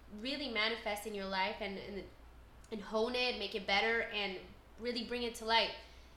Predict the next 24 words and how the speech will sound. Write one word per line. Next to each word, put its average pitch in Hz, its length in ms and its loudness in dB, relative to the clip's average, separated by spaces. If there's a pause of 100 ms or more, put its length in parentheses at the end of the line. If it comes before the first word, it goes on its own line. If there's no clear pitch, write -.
(240)
I 220 120 2
believe 262 420 0
that 202 180 4
everybody 196 340 0
has 185 280 0 (100)
this, 170 240 -10
like, 123 220 -8 (500)
one 240 460 0
thing 233 440 4
or 214 200 0
maybe 214 220 0
a 208 60 -2
couple 226 300 -4
things 220 240 -4
that 196 180 2 (160)
you 220 80 -6
just 220 200 -8
have 208 220 -6
to 226 80 -8
kind 208 280 -4
of, 185 80 -4 (160)
like, 196 160 -10 (160)
let 208 220 4
out, 170 420 2